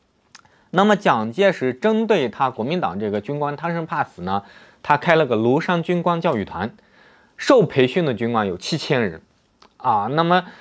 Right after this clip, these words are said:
事实上的这个教育团的效果有没有？很难说。为什么？因为有的短的就一个月，军官只去培训一个月，你一个月能学到什么？战略战术，你一个军校你学习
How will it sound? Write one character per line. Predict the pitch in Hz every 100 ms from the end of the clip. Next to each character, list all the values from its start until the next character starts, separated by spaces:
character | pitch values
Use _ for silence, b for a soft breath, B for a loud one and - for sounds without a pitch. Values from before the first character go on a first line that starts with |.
| B B B -
事 | - 269
实 | 151 135
上 | 190 170
的 | 135
这 | 117 123
个 |
教 | 120 156 120
育 |
团 | 98 110
的 | 113
效 | 110 202
果 | 123 90
有 | 92 85
没 | 92
有？ | 101 - _ _ -
很 | - 98
难 | 95
说。 | 104 107 107 b b b
为 | 165
什 | 139
么？ | 117
因 | 170
为 | 190 175
有 | 135 90
的 | 90 117 - -
短 | 139 95
的 | 110
就 | 143 117
一 | 107
个 | 185
月， | 180 - _ _ _
军 | 151
官 | 147 143
只 | - -
去 | -
培 | - 113
训 | 143
一 | 117
个 | 143
月， | 170 b b
你 | 180 135
一 |
个 | 165
月 | 294 247
能 | 123
学 | -
到 | 92
什 | 87 87
么？ | 80 - _
战 | 190 160
略 | 135
战 | 135
术， | 123 107 98 b b b b b
你 | 165
一 | 185
个 |
军 | 202 214
校 | 226 208
你 | 175 120
学 | - 156
习 | 160 147